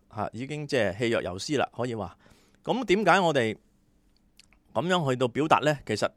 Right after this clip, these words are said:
有少少違反我哋開頭嗰個直覺嘅。咁我哋可以再，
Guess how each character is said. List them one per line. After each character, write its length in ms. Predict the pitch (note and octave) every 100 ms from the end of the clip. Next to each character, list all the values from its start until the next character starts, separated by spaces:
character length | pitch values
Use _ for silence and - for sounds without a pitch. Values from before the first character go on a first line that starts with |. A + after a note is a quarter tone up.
| _ _ _ _
有 120 | A#2+ C3
少 180 | D3+
少 120 | D3+ D#3+
違 380 | B2+ F#2 G2
反 260 | - G#2+ C#3
我 140 | A#2+
哋 120 | G#2+ G#2+
開 180 | C3
頭 140 | A#2+ E2
嗰 120 | B2+
個 100 | A#2+
直 80 | G2+
覺 180 | - G#2+ -
嘅。 100 | - _ _ _ _ _ _ _
咁 120 | - G#3
我 80 | D#3+
哋 120 | B2
可 120 | D3+
以 140 | D#3+
再， 120 | C#3